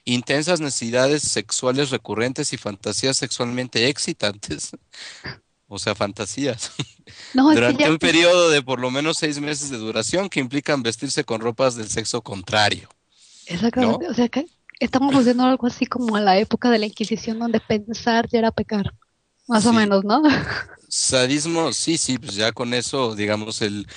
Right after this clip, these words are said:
Speaker 2: Ya está el
Speaker 1: judeocristianismo
Speaker 2: mal
Speaker 1: más
Speaker 2: hecho.
Speaker 1: radical, ¿no?
Speaker 2: Sí, no,
Speaker 1: Este,
Speaker 2: pensar ya era pecar. Aquí también
Speaker 1: sa-, la,
Speaker 2: aplica.
Speaker 1: sí, sadismo sexual.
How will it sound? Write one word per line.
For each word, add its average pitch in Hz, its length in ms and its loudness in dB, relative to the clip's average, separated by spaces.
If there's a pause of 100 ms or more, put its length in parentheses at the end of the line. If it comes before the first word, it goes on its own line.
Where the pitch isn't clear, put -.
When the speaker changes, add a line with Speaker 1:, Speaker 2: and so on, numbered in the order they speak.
(480)
Speaker 2:
Ya 120 160 4
está 117 240 0
el - 60 2
Speaker 1:
judeocristianismo 107 40 2
Speaker 2:
mal 104 100 2
Speaker 1:
más 127 120 4
Speaker 2:
hecho. 123 100 2
Speaker 1:
radical, 120 720 2
¿no? 131 240 -8 (640)
Speaker 2:
Sí, 240 180 -2
no, 233 140 4
Speaker 1:
Este, - 320 -4
Speaker 2:
pensar 226 640 0
ya 226 100 -2
era 214 120 -2
pecar. - 360 -10 (220)
Aquí 208 160 -10
también 208 340 2
Speaker 1:
sa-, 123 240 2
la, 123 120 6
Speaker 2:
aplica. 117 160 4
Speaker 1:
sí, 123 360 -4 (200)
sadismo 156 640 0
sexual. 135 580 0